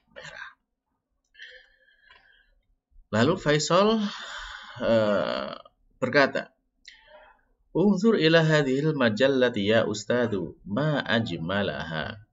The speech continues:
Ya, perhatikan, eh, lihatlah kepada majalah ini, Pak, hei Ustaz, betapa indahnya. Ya, betapa indahnya majalah, majalah ini. Maka Pak Hurman mengatakan, "La taqra al majallat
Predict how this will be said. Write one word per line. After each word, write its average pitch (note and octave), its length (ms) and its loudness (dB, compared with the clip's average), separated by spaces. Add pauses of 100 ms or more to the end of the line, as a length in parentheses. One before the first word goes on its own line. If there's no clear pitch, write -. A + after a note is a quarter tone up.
(360)
Ya, - 140 -16 (260)
perhatikan, A#2+ 720 -2
eh, D#2 200 -2
lihatlah C3+ 520 0
kepada B2 320 0
majalah G#2+ 400 0
ini, A#2+ 240 -2
Pak, F2 400 -4
hei F2 160 -4
Ustaz, G#2 400 -2 (240)
betapa - 400 -4
indahnya. G2+ 720 -6 (560)
Ya, G#2+ 180 -4
betapa D#2+ 400 -4
indahnya F#2 460 -6
majalah, D2 480 -12
majalah E2 260 -12
ini. G#2+ 300 -6 (1700)
Maka F#3+ 160 -6
Pak G#2+ 160 -2
Hurman F#3+ 240 -2
mengatakan, F#3+ 240 -4
"La C4 160 -2
taqra A#3 400 -2
al A#3 80 0
majallat G#3 800 2